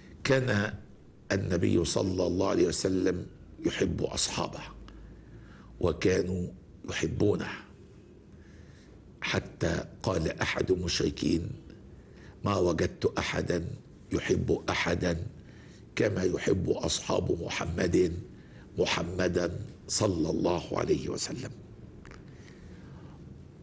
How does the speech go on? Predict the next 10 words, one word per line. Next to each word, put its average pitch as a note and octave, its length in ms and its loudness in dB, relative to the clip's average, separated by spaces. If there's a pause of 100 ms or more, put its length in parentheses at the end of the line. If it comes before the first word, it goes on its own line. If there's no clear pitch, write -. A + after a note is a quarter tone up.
(380)
صعد B2 600 4 (640)
سيدنا G2+ 540 4
عبد F2+ 280 2
الله G2 360 4
بن F2+ 280 -2
مسعود F2 420 4 (600)
يوما G2 300 6
النخلة، D#2+ 560 -4 (1040)
وكان G2 520 2
نحيفا G2 680 2